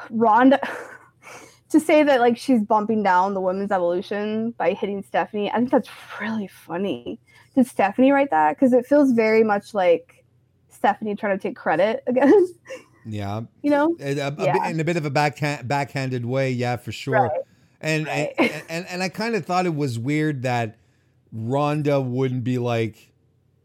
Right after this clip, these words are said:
Speaker 2: w-, would say anything to stick up for Stephanie McMahon, considering the
Speaker 1: Yeah.
Speaker 2: fact that they've just been at odds storyline-wise since she came
Speaker 1: Yeah.
Speaker 2: in, you know?
Speaker 1: I tweeted that out earlier. I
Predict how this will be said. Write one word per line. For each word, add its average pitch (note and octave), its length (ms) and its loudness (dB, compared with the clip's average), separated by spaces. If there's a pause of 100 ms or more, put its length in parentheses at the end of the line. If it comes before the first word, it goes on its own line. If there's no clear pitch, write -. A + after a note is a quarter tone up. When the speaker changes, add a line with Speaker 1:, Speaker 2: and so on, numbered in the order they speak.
(280)
Speaker 2:
w-, C#3+ 500 -10
would D3 220 -4
say E3 240 -4
anything E3 500 -2
to C3+ 100 -6
stick C3 240 -8
up D3+ 100 -8
for - 80 -10
Stephanie C3 380 -6
McMahon, B2 540 -6
considering A#2+ 500 -6
the A2 100 -4
Speaker 1:
Yeah. G4+ 60 4
Speaker 2:
fact A2+ 320 0
that G2 280 -6 (460)
they've A2+ 180 -8
just G#2+ 220 -8
been A2 160 -4
at A2 180 -6
odds A2+ 460 -4
storyline-wise G#2+ 1200 -4 (540)
since C#3+ 300 -6
she - 140 -10
came B2 320 2
Speaker 1:
Yeah. A#2 140 -2
Speaker 2:
in, F#2+ 120 -8
you F#2+ 100 -8
know? G#2 180 -8 (880)
Speaker 1:
I A#3+ 120 -2
tweeted C#4+ 280 2
that B3+ 140 4
out D4+ 200 4
earlier. F#3+ 320 -4
I G3+ 100 -2